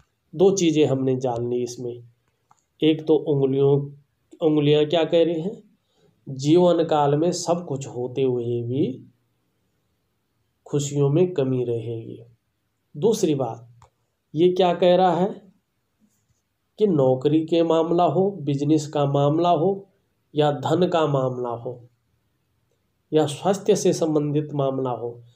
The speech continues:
संघर्ष की स्थिति रहेगी। कब तक? अब धन के मामले में विशेष देखो, जब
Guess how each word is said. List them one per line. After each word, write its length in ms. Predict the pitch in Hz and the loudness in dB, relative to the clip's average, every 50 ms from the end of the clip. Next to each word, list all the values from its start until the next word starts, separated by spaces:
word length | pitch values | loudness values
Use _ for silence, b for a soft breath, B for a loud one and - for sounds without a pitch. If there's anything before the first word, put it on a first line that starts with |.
| b b b _ _ | b b b _ _
संघर्ष 540 | - - - 185 180 175 175 170 160 - - | -12 -4 0 0 2 2 2 0 0 -4 -6
की 260 | - - 190 180 160 | -6 -4 -4 -4 -4
स्थिति 340 | 143 - - 135 139 - - | -6 -10 -14 -12 -8 -4 -4
रहेगी। 460 | 131 123 120 123 120 120 120 127 - - - _ b b b b b b b b _ - | -4 -4 -6 -6 -8 -8 -10 -12 -16 -20 -20 _ b b b b b b b b _ -2
कब 220 | 175 170 156 147 | -2 -2 -2 -2
तक? 280 | 143 139 123 139 - - - - _ _ _ _ _ _ _ _ _ - | -4 -4 -6 -6 -10 -16 -20 -20 _ _ _ _ _ _ _ _ _ -4
अब 260 | 208 208 - - - 185 | -4 -4 -4 -8 -10 -8
धन 240 | 180 151 143 190 196 180 | -6 -4 -2 -2 0 0
के 120 | 175 180 | 2 2
मामले 360 | 160 151 143 135 131 135 135 | 2 2 0 0 -2 -4 -4
में 120 | 135 135 135 | -2 -2 -4
विशेष 380 | 135 135 127 - 147 143 131 | -4 -4 -6 -4 -4 -6 -6
देखो, 360 | 139 139 127 123 - - - - _ _ _ _ _ _ _ _ _ _ _ _ _ _ | -6 -6 -8 -8 -10 -14 -20 -20 _ _ _ _ _ _ _ _ _ _ _ _ _ _
जब 340 | - 139 135 180 196 202 202 | -12 -4 0 0 2 2 0